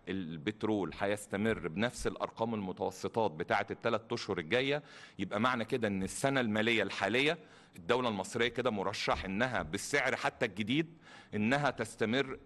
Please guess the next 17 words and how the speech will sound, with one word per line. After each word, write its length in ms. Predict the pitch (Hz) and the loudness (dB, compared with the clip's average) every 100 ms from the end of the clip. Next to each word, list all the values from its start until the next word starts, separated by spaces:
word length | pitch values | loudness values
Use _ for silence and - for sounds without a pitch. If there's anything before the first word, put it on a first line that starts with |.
| - | -4
إنها 240 | 101 127 120 | 0 0 2
تدفع 460 | 143 139 - 82 | 0 0 0 0
دعم 400 | 90 131 143 139 - | 4 4 2 -2 -8
خمسة 440 | - - 131 127 101 | -4 0 0 0 -2
وخمسين 440 | 92 92 - 113 | -2 -4 -2 -2
مليار 300 | 107 85 98 | 0 0 0
جنيه، 280 | 78 76 65 - - - - | -2 -10 -10 -20 -16 -16 -6
بنزله 500 | 92 101 98 95 120 | -2 0 0 0 2
من 140 | 101 92 | 0 0
تلاتة 260 | 107 - | 0 0
وستين 560 | 127 - 110 127 143 147 | -2 -4 -6 -4 -4 -2
لخمسة 360 | 104 123 117 95 | 0 -2 0 -4
وخمسين، 520 | - 82 - 82 80 | -4 -8 -8 -6 -4
ده 80 | 139 | 0
فرق 220 | 160 - | 0 -2
النص 320 | 117 123 - | -4 -4 -4
جنيه 320 | 92 104 123 | -2 -2 -2